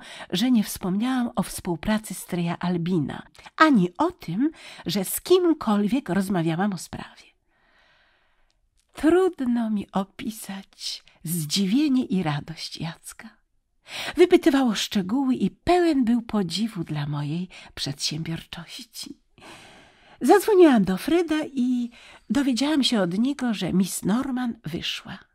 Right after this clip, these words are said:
Umówiła się telefonicznie z jakimś panem w kawiarni europejskiej.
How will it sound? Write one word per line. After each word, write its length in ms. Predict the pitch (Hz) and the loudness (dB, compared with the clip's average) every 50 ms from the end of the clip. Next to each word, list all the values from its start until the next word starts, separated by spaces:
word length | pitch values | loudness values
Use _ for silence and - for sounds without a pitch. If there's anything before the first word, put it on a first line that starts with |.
| _ _ _ _ _ _ - - - - - - | _ _ _ _ _ _ -20 -16 -16 -12 -4 2
Umówiła 420 | 214 208 202 190 220 277 269 262 226 | 4 4 4 4 0 0 -2 -2 -4
się 120 | - 226 | -4 -4
telefonicznie 720 | - 185 170 170 - 180 180 214 254 247 - - 226 202 | -4 -2 -2 -2 -2 -2 -2 -2 -2 -4 -6 -6 -4 -4
z 60 | 175 | -4
jakimś 380 | 190 190 - - 180 175 - - | -4 -6 -6 -6 -6 -6 -6 -4
panem 300 | - 214 262 294 294 269 | -4 -4 -4 -4 -4 -6
w 60 | - | -8
kawiarni 560 | - 165 160 160 170 185 214 214 208 208 - - | -8 -8 -6 -4 -4 -4 -2 -2 -4 -4 -2 -4
europejskiej. 1000 | 185 190 175 170 160 156 - - - - - - - - - - - - _ | -4 -4 -4 -4 -6 -6 -8 -12 -14 -14 -18 -20 -20 -20 -18 -18 -20 -20 _